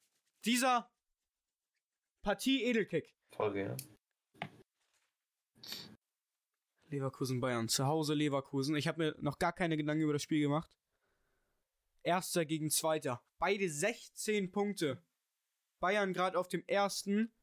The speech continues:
Speaker 1: dank einer Tordifferenz von siebzehn. Beide erst sieben Gegentore bekommen,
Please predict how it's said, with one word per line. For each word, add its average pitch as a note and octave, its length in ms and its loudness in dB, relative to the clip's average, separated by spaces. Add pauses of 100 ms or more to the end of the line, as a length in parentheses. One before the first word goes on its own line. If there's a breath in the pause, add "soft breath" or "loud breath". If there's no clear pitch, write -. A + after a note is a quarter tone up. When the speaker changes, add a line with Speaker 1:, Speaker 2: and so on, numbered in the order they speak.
(220)
Speaker 1:
dank E3 340 0 (180)
einer D#3 220 2
Tordifferenz F3 500 0
von D3+ 220 -2 (160)
siebzehn. D3+ 880 0 (880)
Beide A3+ 280 0
erst G3+ 340 0
sieben C4 260 2
Gegentore G#3+ 500 0
bekommen, F#3+ 460 -2